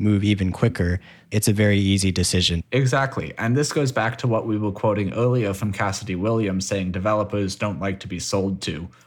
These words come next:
Speaker 2: We don't like to be sold to, but we love to be taught interesting things. And that's why content marketing, really good content marketing, does so well in the developer space. And it's actually something that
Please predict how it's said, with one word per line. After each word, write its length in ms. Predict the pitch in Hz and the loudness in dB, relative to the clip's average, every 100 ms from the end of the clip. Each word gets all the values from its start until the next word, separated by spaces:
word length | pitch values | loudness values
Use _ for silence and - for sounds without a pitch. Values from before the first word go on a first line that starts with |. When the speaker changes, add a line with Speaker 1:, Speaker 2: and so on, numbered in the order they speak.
| _ | _
Speaker 2:
We 120 | - | 0
don't 220 | 190 190 139 | 2 2 0
like 180 | 151 | 0
to 80 | 139 | 0
be 100 | 107 | -4
sold 300 | 98 127 123 120 | 0 0 0 0
to, 260 | 107 95 - - | -4 -4 -10 -4
but 140 | 101 | -2
we 100 | 101 | -2
love 240 | 98 135 139 | 0 0 0
to 80 | 120 | -2
be 120 | 110 | -2
taught 320 | - 110 - | -2 -2 -2
interesting 560 | 107 98 98 95 - 87 | -4 -4 -4 -4 -10 -10
things. 480 | - 107 73 80 - - - | -6 -4 -4 -8 -10 -16 -8
And 140 | 107 113 | -2 0
that's 180 | 117 | 0
why 140 | 113 104 | -2 -2
content 480 | - 107 98 101 104 | -2 -2 0 -2 0
marketing, 600 | 110 107 101 95 95 - _ _ _ _ - | 0 0 0 0 -2 -4 _ _ _ _ -2
really 300 | 139 151 104 | 2 2 0
good 440 | 98 151 180 151 | 2 2 4 2
content 440 | - 110 95 98 - | 0 0 0 -4 -4
marketing, 420 | 101 95 101 98 | -6 -4 -4 -2
does 260 | 101 101 - | 0 0 0
so 200 | 101 87 | -2 -2
well 500 | 104 110 98 92 - _ - | 0 0 0 -2 -6 _ -4
in 160 | 104 | 0
the 100 | 98 | 0
developer 540 | 95 90 107 101 95 87 | 0 0 0 0 -2 -6
space. 640 | - 113 92 95 - - - _ - _ _ - | -2 -2 -2 -4 -6 -6 -14 _ -20 _ _ 0
And 160 | 120 | 2
it's 120 | 123 165 | 2 2
actually 300 | 196 - 143 | 2 0 0
something 540 | 139 120 113 107 95 | 2 2 2 0 0
that 320 | 107 101 - | 0 0 -4